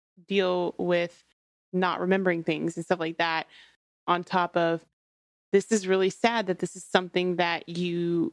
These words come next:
you, there's not a happy ending for people who have this.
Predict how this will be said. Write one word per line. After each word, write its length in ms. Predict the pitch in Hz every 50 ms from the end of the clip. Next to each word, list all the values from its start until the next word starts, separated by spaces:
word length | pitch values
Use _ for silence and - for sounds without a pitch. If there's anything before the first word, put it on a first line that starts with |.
| _ _ -
you, 340 | - 175 175 185 180 170 - _ _ _ _ _ _ -
there's 220 | 202 190 - -
not 180 | 202 190 185 180
a 60 | 180
happy 360 | 156 190 185 - - 180 185
ending 380 | 185 180 165 156 147 170 170 - -
for 160 | - - 185
people 260 | - - 170 165 160 170
who 140 | 170 175 165
have 240 | 156 185 185 175 -
this. 300 | - - - - -